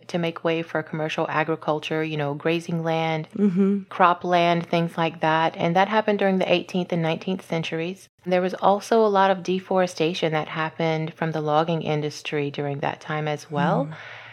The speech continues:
Speaker 1: And as
Speaker 2: Yeah.
Speaker 1: a result, that disrupted and degraded a lot of coastal ecosystems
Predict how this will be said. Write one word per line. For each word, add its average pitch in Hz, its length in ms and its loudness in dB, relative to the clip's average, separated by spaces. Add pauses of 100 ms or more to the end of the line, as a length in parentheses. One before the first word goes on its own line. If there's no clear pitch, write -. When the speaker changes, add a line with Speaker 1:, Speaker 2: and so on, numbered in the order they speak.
(260)
Speaker 1:
And 202 300 8
as 202 260 6
Speaker 2:
Yeah. 214 60 6
Speaker 1:
a - 20 6
result, 214 720 6
that 196 360 6
disrupted 196 760 4
and 180 240 2
degraded 175 880 2
a 165 120 0
lot 160 320 2
of - 200 -2
coastal 175 440 -4
ecosystems 165 960 -2